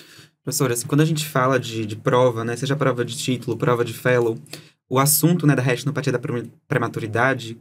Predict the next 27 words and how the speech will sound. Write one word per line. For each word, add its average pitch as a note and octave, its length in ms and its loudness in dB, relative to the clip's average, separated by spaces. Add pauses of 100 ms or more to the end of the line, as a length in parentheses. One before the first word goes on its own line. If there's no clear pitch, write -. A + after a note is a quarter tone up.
(160)
costuma E3+ 260 -2
sendo F#3+ 180 0
bas-, F#3 260 0
bastante D3+ 440 0
temido, C#3 460 4
né? A#2 160 -6 (480)
Aquela B2 580 2
classificação, C#3 800 2
ela C#3 100 4
é C#3 40 4
bastante D3+ 320 0
complexa, D3 720 -2 (120)
né? C3 220 -4 (640)
Eu C#3+ 80 -4
queria D#3 180 4
entender, F3 280 2
assim, E3 160 2
na, D#3+ 120 2 (200)
na D#3 180 6
sua D#3 200 4
prática, C3 720 0 (140)
como D3 180 6
que D#3+ 80 -2
você D#3+ 220 0
transforma D#3 760 2
essa E3+ 180 0
classificação D3 1000 0